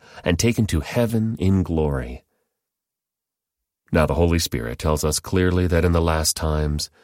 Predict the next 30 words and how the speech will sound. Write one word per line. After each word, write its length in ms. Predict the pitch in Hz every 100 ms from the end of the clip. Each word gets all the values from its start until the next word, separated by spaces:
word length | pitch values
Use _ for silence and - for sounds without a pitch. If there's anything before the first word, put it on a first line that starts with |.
| _ _ -
some 280 | 98 92
will 120 | 95 98
turn 240 | - 101
away 300 | 101 95 92
from 220 | 82 82
the 100 | 80
true 260 | 80 92 87
faith. 480 | - 73 67 - - _ _ _ _ _ _ -
They 80 |
will 140 | 113 123
follow 360 | - 127 123
deceptive 520 | 98 101 - 95 - 78
spirits 600 | - 64 57 57 - - _ _ -
and 160 | 107
teachings 420 | - 139 - 78 78
that 120 | 82
come 200 | 101 92
from 220 | 92 87
demons. 580 | 92 104 95 76 71 - _ _ _ _ _ _ _ -
These 260 | 110 110
people 320 | - 107 107 101
are 100 | 101
hypocrites 840 | - 107 92 - 87 - - - _
and 140 | 87 76
liars, 680 | 82 85 85 80 78 - - _ _ _
and 120 | 107
their 100 | 98
consciences 720 | 98 101 101 87 87 82 80 73
are 160 | 80
dead. 560 | 76 76 76 73 73